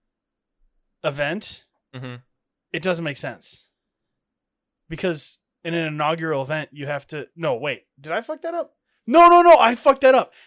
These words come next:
Speaker 1: It needs to be inaugural. Your first
Speaker 2: Because it's the
Speaker 1: annual
Speaker 2: Oh,
Speaker 1: event.
Speaker 2: okay.
Speaker 1: You can't say first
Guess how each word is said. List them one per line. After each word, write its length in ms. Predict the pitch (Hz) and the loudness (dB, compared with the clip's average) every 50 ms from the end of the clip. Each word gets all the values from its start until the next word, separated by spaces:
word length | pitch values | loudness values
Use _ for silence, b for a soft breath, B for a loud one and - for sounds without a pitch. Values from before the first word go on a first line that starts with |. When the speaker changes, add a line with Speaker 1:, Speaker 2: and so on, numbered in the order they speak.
| B B | B B
Speaker 1:
It 140 | 185 180 180 | -6 -4 -4
needs 240 | 202 226 233 202 190 | -4 -6 -6 -6 -8
to 60 | 190 | -6
be 120 | 180 196 180 | -2 -2 -2
inaugural. 560 | 170 165 156 156 156 151 151 143 139 135 b b b b b b | 0 -2 -4 -6 -6 -6 -6 -6 -6 -8 b b b b b b
Your 160 | 160 185 190 | -6 -6 -6
first 360 | 185 - 226 214 208 185 - | -6 -4 -2 -2 -2 0 0
Speaker 2:
Because 160 | 131 131 120 | -2 -4 -4
it's 80 | 127 - | -4 -4
the 120 | 180 196 | -4 -2
Speaker 1:
annual 560 | 202 196 180 160 143 120 117 110 101 - - _ _ - | -4 -4 -6 -6 -8 -10 -12 -14 -14 -18 -20 _ _ -4
Speaker 2:
Oh, 240 | 123 123 131 120 110 | 0 0 2 2 0
Speaker 1:
event. 180 | 143 127 113 101 | -2 -4 -6 -10
Speaker 2:
okay. 100 | 101 98 - _ _ _ _ b b b b b b b | -12 -12 -14 _ _ _ _ b b b b b b b
Speaker 1:
You 120 | 160 196 185 | -10 -10 -10
can't 400 | - - - 240 240 240 - - | -8 -8 -6 -6 -6 -6 -10 -12
say 320 | - - 208 208 196 180 | -10 -8 -6 -4 -4 -4
first 480 | 170 - - - 196 190 180 - - | -6 -8 -8 -6 -6 -6 -6 -8 -12